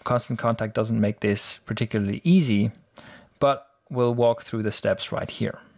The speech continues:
So you follow this link, which takes you to the place where you need to register an account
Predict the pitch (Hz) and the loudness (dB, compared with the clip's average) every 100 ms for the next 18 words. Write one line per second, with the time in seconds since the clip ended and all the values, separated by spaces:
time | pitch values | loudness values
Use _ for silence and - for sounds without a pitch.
0 | - - 156 139 131 190 190 170 151 - | -20 -4 0 2 2 4 4 4 0 0
1 | 131 139 165 127 123 - 143 123 - - | 0 2 4 2 0 -4 -2 -2 -2 -2
2 | 151 156 - - 120 120 120 123 117 127 | 0 0 -4 -4 -2 -2 -2 -4 0 0
3 | 123 - 113 113 113 113 120 110 113 120 | 0 -2 0 0 0 0 -2 2 2 0
4 | 110 - - 107 104 104 - 151 147 110 | -6 -2 0 2 0 -4 -2 0 2 2
5 | 107 - - | 0 -4 -14